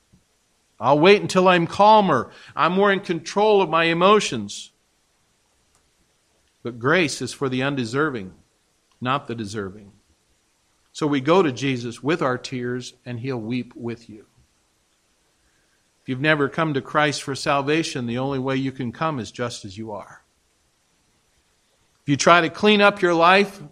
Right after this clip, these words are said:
make yourself more presentable to him, you don't understand, you don't understand his grace.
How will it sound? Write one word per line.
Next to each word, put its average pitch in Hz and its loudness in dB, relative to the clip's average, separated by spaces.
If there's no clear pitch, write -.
make 180 0
yourself 175 2
more 180 4
presentable 175 2
to 160 -2
him, 190 2
you 135 -2
don't 160 4
understand, 190 2
you 165 2
don't 185 4
understand 185 0
his 135 -6
grace. 127 -4